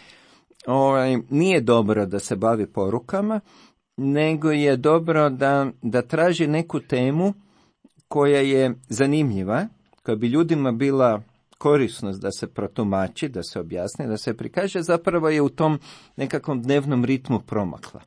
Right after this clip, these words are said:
Nekako je ostala ispod radara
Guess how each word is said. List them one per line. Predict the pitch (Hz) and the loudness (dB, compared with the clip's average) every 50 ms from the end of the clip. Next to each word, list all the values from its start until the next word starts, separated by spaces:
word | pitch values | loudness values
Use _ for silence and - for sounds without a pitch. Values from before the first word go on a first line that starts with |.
| _ _ _ _ _ _ _ _ _ _ _ _ | _ _ _ _ _ _ _ _ _ _ _ _
Nekako | 117 117 117 123 131 143 - - 139 | -4 -2 -2 -2 -2 -4 -4 -2 -2
je | 131 | -2
ostala | 131 131 - 127 113 110 107 | -2 -4 -4 -2 0 0 0
ispod | 107 - - 123 107 95 | 0 -2 -4 -6 -4 -2
radara | 110 104 101 104 113 143 170 185 196 196 190 | -2 -2 -2 -2 -2 -2 -2 0 0 0 -2